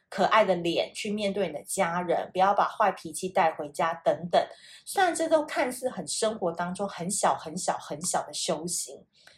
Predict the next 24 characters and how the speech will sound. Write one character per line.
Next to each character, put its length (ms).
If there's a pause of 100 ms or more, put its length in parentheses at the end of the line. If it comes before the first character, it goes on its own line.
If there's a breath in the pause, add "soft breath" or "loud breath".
(220 soft breath)
可 80
是 100
我 140
觉 120
得 60
这 140
才 180
是 140
一 80
个 160
人 320 (240)
最 260
难 200
最 160
难 200
最 140
难 260
达 300
到 160
的 100
情 300
绪 260
转 300
换。 260